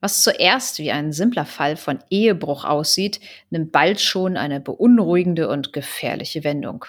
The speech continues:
Und ihr befindet euch mitten in einem Wettlauf um Leben und Tod.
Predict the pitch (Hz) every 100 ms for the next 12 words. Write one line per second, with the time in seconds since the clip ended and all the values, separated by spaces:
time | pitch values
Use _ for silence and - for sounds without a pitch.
0 | - 240 233 - 185 185 233 214 - 165
1 | - 202 247 240 220 151 151 151 156 156
2 | 165 156 151 - 147 151 156 147 143 185
3 | 170 - _ -